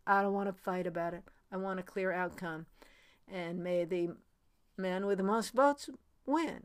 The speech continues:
or the man with the most electoral votes win, 'cause this is America. We do it with electoral votes. We have a, we're the United States, not just a big collection of people. Speaking of foreign countries, and this is the last post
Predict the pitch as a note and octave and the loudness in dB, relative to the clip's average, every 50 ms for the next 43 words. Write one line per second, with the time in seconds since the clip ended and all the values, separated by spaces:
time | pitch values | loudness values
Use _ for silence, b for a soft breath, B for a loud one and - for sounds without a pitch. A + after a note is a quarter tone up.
0 | - - A#3 A#3+ A#3+ A3+ G#3 G#3+ G#3 G3+ G#3+ A3 A3 A3 A3 G#3+ G#3+ F3+ G3 G3+ | -2 4 6 6 6 6 4 2 2 4 4 4 4 4 6 4 4 4 4 4
1 | G#3+ A3 F#3+ F#3 - F#3 E3 A2+ E2+ - - - - - F#3+ D#3+ - - E3 F#3+ | 4 2 2 0 0 -2 -2 2 2 0 0 0 -2 -4 -4 -4 -4 -6 -8 -8
2 | - - - - - - F#3+ E3 D#3+ G3 G#3+ C#4 - B3+ D4+ C#4 - - B B | -10 -10 -10 -16 -14 -12 -12 -12 -10 -10 -12 -10 -6 -6 -6 -4 -4 -4 B B
3 | B B B B B B - G4 D#4 - C#4+ A#3 G#3 F#3+ F3+ E3+ D#3+ - D#3+ D#3+ | B B B B B B -6 -4 -4 -4 -4 -4 -2 -2 -2 -2 -4 -4 -4 -4
4 | E3+ - - - D#3+ F3+ F#3+ F#3 F#3+ F3+ F3 E3+ D3 - E3 E3+ D#3 D3 - - | -6 -6 -10 -10 -6 -6 -6 -2 -2 -2 0 0 -2 -2 -2 -4 -4 -6 -10 -20
5 | _ _ _ - G3 F3+ F3 - - - F#3 F3+ F#3 F3+ F#3 F#3 F3 E3 E3 E3 | _ _ _ -2 -2 -2 -2 -2 -6 -8 -8 -6 -6 -4 -2 -2 -2 -2 -6 -8
6 | - - - - G#3 F#3+ E3+ G3 F#3+ F#3 E3+ F3 - - - _ _ - - B3+ | -10 -14 -8 -6 -6 -4 -2 -2 -2 -2 -4 -6 -12 -16 -18 _ _ -10 -4 -4
7 | C4 G#3+ F#3+ F3+ F3 E3 E3 E3 E3 F3 F3 E3 E3 - - - F3 D#3+ E3 - | -2 -2 -2 -2 -2 -4 -4 -4 -4 -2 -4 -4 -8 -8 -10 -8 -6 -6 -6 -8
8 | - - - - F#3+ F3+ - - - G#3 G3 F#3 - F#3 D#3 - B B B B | -10 -12 -14 -14 -12 -12 -12 -10 -8 -8 -8 -6 -8 -10 -10 -12 B B B B
9 | B B B B B B B B _ - - F#3 F3 F#3+ - F3 E3+ F3 E3+ - | B B B B B B B B _ -4 -4 -4 -4 -4 -6 -4 -4 -4 -4 -6
10 | - - F3 E3+ E3+ - - G3 F3+ F3+ - C#4+ E4 D4 - _ _ _ - - | -8 -10 -10 -10 -10 -10 -6 -6 -6 0 4 4 4 4 2 _ _ _ -20 -16
11 | - - - - - - - - - - - - _ _ _ _ _ _ - - | -16 -14 -14 -12 -14 -14 -12 -14 -16 -18 -20 -20 _ _ _ _ _ _ -16 -8
12 | - C4 A#3+ A#3 G#3+ G3 - A#3 A3+ G#3+ G3 F#3 F#3 - G#3+ A#3+ A3 - G3+ E3+ | -4 -2 0 0 0 0 2 2 2 2 2 0 -2 -2 -2 -2 -2 -2 -2 -4
13 | - F#3+ G3+ - - b b b b b b b b b b b _ _ _ _ | -4 -4 -6 -8 -12 b b b b b b b b b b b _ _ _ _
14 | _ - - - G#3 F#3+ A3 G#3 - F#3 F3+ F3 F3+ G3 G#3 A3 A#3 - - - | _ -12 -6 -2 0 0 0 0 -2 -4 -4 0 2 4 4 4 4 2 -2 -10
15 | _ - - G#3+ F3 E3+ E3+ E3+ - - - | _ -6 -2 0 0 0 0 -2 -6 -10 -14